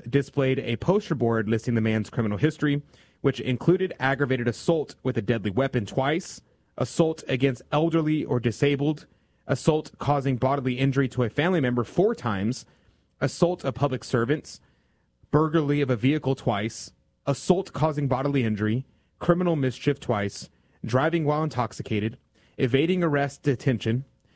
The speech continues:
interference with public duties, obstruction or retaliation, possession of marijuana, resisting arrest, search and tr-, or transport three times,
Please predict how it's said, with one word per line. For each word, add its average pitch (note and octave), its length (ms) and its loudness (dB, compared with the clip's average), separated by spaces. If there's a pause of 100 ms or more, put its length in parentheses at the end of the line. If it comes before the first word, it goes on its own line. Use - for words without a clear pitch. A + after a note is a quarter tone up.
(260)
interference E3+ 720 2
with C#3+ 120 0
public D3+ 300 0
duties, A2 520 0 (380)
obstruction E3+ 540 0
or D#3+ 60 4
retaliation, C3+ 840 0 (380)
possession D3+ 480 2
of D#3 80 0
marijuana, A2+ 640 0 (420)
resisting E3 500 2
arrest, C3+ 340 0
search C3 240 0
and C3+ 100 0
tr-, - 120 -2
or C3+ 200 0
transport B2 560 -2
three F3 220 0
times, G#2 440 -2